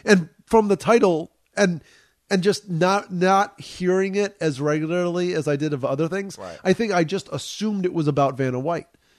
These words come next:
Speaker 1: But Vanna White is very, like,
Speaker 2: I mean, it's
Speaker 1: token
Speaker 2: kinda,
Speaker 1: in this.
Speaker 2: kinda like her, but, I mean, about her, but I
Speaker 1: There,
Speaker 2: guess
Speaker 1: there's,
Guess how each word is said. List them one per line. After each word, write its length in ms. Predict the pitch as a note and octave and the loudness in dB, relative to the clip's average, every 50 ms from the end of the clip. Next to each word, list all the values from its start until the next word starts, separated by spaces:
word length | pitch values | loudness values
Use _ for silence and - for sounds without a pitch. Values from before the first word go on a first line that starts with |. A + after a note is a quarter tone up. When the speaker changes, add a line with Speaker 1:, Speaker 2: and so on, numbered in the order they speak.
| _ _ _ | _ _ _
Speaker 1:
But 180 | - E3 - - | 2 2 2 2
Vanna 300 | D#3+ G#3+ B3+ A#3+ - E3 | 2 2 2 2 2 2
White 300 | D#3 F3+ G3+ G#3 F#3 E3 | 2 4 4 4 2 2
is 180 | D3+ C#3+ B2 | 0 -2 -4
very, 320 | B2 C#3+ E3+ E3 E3 D#3 D3+ | -2 0 0 2 2 0 -2
like, 380 | D3 D3 C#3+ C#3 C#3 - - - _ _ _ _ | -2 -2 -2 -2 -2 -6 -10 -18 _ _ _ _
Speaker 2:
I 60 | - G#3+ | -10 -10
mean, 80 | B3+ D#4+ | -8 -6
it's 80 | D#4+ | 2
Speaker 1:
token 220 | - G#3+ A3 G#3+ D#4 | 4 4 6 6 4
Speaker 2:
kinda, 240 | E4+ D#4+ - - | 0 -2 -2 -4
Speaker 1:
in 80 | B2+ C3 | -6 -4
this. 120 | B2+ B2+ E4 F#4 | -2 -2 -2 -2
Speaker 2:
kinda 220 | A4 A#4+ F#4+ G#3 | -2 0 0 0
like 300 | D#3 C3 A2 G#2 G2+ - | 2 2 0 0 0 -4
her, 240 | - A2 A#2 C3 C3 | -6 -6 -6 -6 -6
but, 200 | G2+ A2+ G#2+ - _ _ - | -6 -8 -10 -10 _ _ -12
I 40 | |
mean, 120 | A2+ A2 G#2 | -10 -8 -8
about 240 | G2 G2+ G2 G2 F#2 | -4 -4 -4 -4 -4
her, 120 | F#2+ G#2 | -6 -8
but 240 | F#2 F#2 E2+ - _ F2 - - - - | -8 -10 -12 -14 _ -20 -20 -18 -18 0
I 40 | |
Speaker 1:
There, 160 | F#2+ - C4+ B3+ | 4 6 6 6
Speaker 2:
guess 80 | G#3+ | 6
Speaker 1:
there's, 240 | A#3 B3+ C4 G#3 - | 4 4 4 2 0